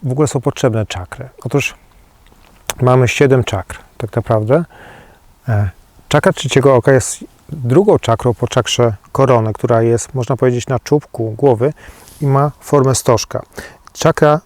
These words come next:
korony jest, e, ma białe światło i przez czakrę korony wpływa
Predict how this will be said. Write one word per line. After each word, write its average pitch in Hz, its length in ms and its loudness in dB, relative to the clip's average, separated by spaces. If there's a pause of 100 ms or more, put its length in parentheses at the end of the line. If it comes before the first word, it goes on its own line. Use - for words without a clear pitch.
(480)
korony 143 640 2
jest, 127 520 -2
e, 127 280 -2 (1300)
ma 123 180 -2
białe 151 260 2
światło 135 440 -4 (920)
i 131 400 0
przez - 220 -2
czakrę 165 300 2
korony 131 400 2 (100)
wpływa 131 720 0